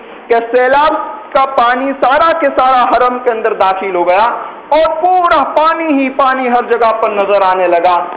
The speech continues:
اس وقت دوسرے دن، یعنی جمعرات کے دن، بیس شعبان، جمعرات کو عصر کے بعد سب سے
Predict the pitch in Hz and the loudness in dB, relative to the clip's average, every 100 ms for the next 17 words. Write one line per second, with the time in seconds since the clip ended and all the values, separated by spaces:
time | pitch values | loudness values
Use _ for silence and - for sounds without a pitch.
0 | - - 233 302 - 233 247 254 - - | -14 -8 -2 -2 -2 -4 -2 -2 -4 -10
1 | 233 262 285 339 330 269 196 - - - | -8 -8 -4 -2 0 -2 -4 -8 -16 -20
2 | - 208 247 - 196 226 233 240 262 269 | -4 0 0 -2 -2 -2 0 2 2 0
3 | 269 254 277 277 220 285 311 - 240 226 | 0 0 0 -4 -4 -4 -4 -2 0 2
4 | 214 220 254 233 196 214 240 202 190 185 | 2 2 0 -2 -4 -2 2 2 2 0
5 | 214 220 233 - - - - 294 381 381 | 0 2 2 -2 -10 -8 0 0 2 0
6 | 381 381 269 220 220 240 233 - 349 349 | 0 0 2 2 2 0 -2 -2 -2 -2
7 | - | 0